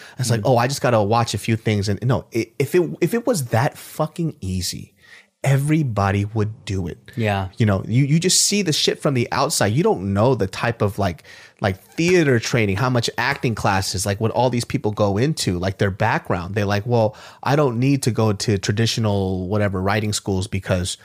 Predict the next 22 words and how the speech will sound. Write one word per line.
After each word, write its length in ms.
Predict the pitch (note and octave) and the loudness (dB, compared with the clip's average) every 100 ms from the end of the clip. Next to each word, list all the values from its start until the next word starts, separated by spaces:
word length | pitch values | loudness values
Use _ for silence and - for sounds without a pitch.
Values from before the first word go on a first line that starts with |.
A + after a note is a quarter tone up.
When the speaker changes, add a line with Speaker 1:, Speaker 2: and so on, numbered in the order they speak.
| - - - | -20 -16 -4
Speaker 1:
I 120 | G#2 | -4
could 140 | - | -2
just 180 | G#2+ - - | 0 -2 -2
see 180 | - B2+ | 0 2
what 140 | A2 | 4
I 40 | G#2+ | 4
like 240 | G2 G2+ | 2 -2
in 80 | G2 | -4
a 40 | F#2 | -4
film 260 | - G#2 | -2 -2
and 100 | F2+ | -2
just 200 | F#2 G2+ | -4 -4
do 180 | A#2 A2 | 0 0
it." 120 | F2+ _ | -2 _
There's 140 | D3 E3+ | -2 0
a 40 | |
system 360 | - E3+ - G2+ | 0 -2 -2 -4
to 60 | F#2 | -4
this 120 | C#3 | -4
shit 220 | - - | -4 -4
that 100 | - | -6
helps. 360 | - F#2 - | -4 -6 -6